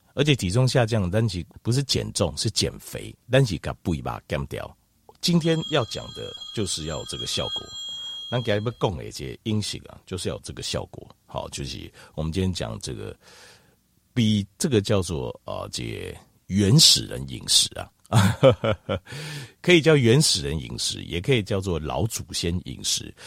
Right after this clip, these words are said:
就是咱现在吃的方式，就是模仿，模仿我们的老祖先。老祖先他在吃的食物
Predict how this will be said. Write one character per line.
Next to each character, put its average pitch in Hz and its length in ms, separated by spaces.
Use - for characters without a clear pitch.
就 123 100
是 110 140
咱 165 180
现 180 100
在 151 120
吃 - 160
的 76 160
方 67 240
式， 65 160
就 65 120
是 - 200
模 104 340
仿， 110 260
模 113 260
仿 65 300
我 64 100
们 69 100
的 67 80
老 65 200
祖 - 180
先。 57 200
老 69 240
祖 92 200
先 85 240
他 95 200
在 120 120
吃 - 160
的 57 160
食 - 200
物 53 100